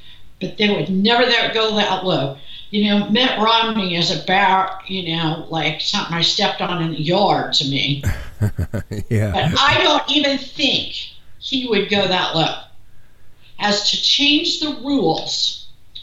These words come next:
Speaker 1: so that you absolutely eliminated the power of nearly half of the House.
Speaker 2: Yeah, I don't, uh, understand how they got away with that.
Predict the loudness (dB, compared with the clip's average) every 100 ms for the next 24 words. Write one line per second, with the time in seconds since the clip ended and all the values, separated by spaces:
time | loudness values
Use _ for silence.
0 | -14 -14 -2 2 2 4 2 2 0 -2
1 | -4 0 2 4 4 2 -2 -6 -4 -4
2 | -2 -6 -8 -12 -10 -8 -6 -2 0 2
3 | 2 0 2 2 0 -2 -6 -12 -16 -10
4 | -8 -6 -2 2 4 4 4 2 2 0
5 | -4 -6 -4 0 2 2 0 0 2 2
6 | 2 -2 -6 -10 -6 -4 0 0 -2 -6
7 | -8 -12 -12 -4 0 2 4 4 2 2
8 | 0 0 -2 -4 0 0 2 0 0 0
9 | 0 2 2 2 0 0 0 0 0 0
10 | 0 -2 -4